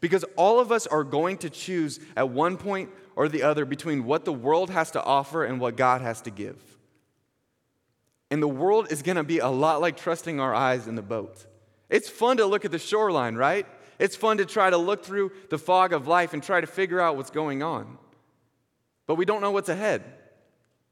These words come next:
And there's rocks in the water. And the cost is that if we run into a rock, you can go down with the ship. And so if we trust our eyes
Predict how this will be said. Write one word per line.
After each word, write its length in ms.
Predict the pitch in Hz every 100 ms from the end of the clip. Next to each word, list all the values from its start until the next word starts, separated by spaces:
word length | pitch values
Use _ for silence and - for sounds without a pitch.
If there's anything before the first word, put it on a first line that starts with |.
| -
And 120 | 165
there's 180 | 170 143
rocks 340 | 170 190 -
in 80 | 131
the 80 | 101
water. 320 | 107 - - _ _ _ _ _ _ _ _ _ _ _ _ _ _ _ _ _ _ -
And 80 |
the 80 | 151
cost 680 | 151 202 208 175 160 - - - _ _ _ _ _ _ _ _ _
is 160 | 143 151
that 480 | 170 151 - - - _
if 160 | 147 135
we 100 | 214
run 220 | 214 208
into 520 | 190 175 208 196 180 -
a 80 | 120
rock, 540 | 113 160 143 110 - - _ _ _ -
you 180 | 131 196
can 100 | 175
go 100 | 151
down 220 | 143 143
with 100 | 131
the 60 | 120
ship. 380 | - 175 - - _ _ _ _ _
And 100 | 151
so 120 | 202
if 100 | 185
we 80 | 190
trust 300 | - 226 220
our 160 | 160 -
eyes 500 | 190 208 175 139